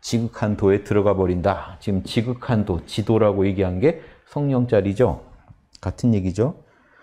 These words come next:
노자 보실래요? 노자. 노자 그래도 이런 글이 있어요. "만물이 변화하되 욕심이 일어날 때", 지금 이제 가족 간에도 재산 때문에 욕심이 일어났-, 일어났을 때 "나는 이름 없는 통나무로 그걸 눌러버릴 것이다."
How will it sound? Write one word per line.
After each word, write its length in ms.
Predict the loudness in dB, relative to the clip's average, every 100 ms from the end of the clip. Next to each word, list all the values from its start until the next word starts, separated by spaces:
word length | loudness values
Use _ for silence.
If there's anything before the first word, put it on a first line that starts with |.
| _ _ _ _ _
노자 760 | 0 4 4 6 6 4 0 -10 -16 -2
보실래요? 520 | 0 2 4 4 4
노자. 380 | 4 4 2 2
노자 420 | 2 2 4 2
그래도 300 | 2 0 2
이런 340 | 2 4 2
글이 160 | 0 -2
있어요. 300 | -2 -2 -2 -6 -20 -4
"만물이 580 | 2 2 4 2 2 2
변화하되 680 | 4 2 4 4 4 2 2
욕심이 480 | 2 0 -2 0 4
일어날 460 | 4 4 2 2 0
때", 340 | 0 0 -4 _ _ _ _
지금 480 | -2 2 4 2 -2
이제 160 | -2 0
가족 340 | 0 0 2
간에도 360 | 2 2 2 0
재산 360 | 0 2 2
때문에 240 | 2 4 4
욕심이 420 | 4 0 0 2
일어났-, 420 | 4 4 2 0
일어났을 640 | 0 2 4 2 2 0
때 400 | 2 2 0 -6 -18 _ _ _
"나는 560 | -2 2 4 2 0 -2
이름 360 | 0 2 4 4
없는 300 | 2 0 -2
통나무로 640 | -2 0 2 2 2 2
그걸 260 | 2 2 2
눌러버릴 560 | 4 4 4 4 2 -2
것이다." 520 | -4 -6 -10 -10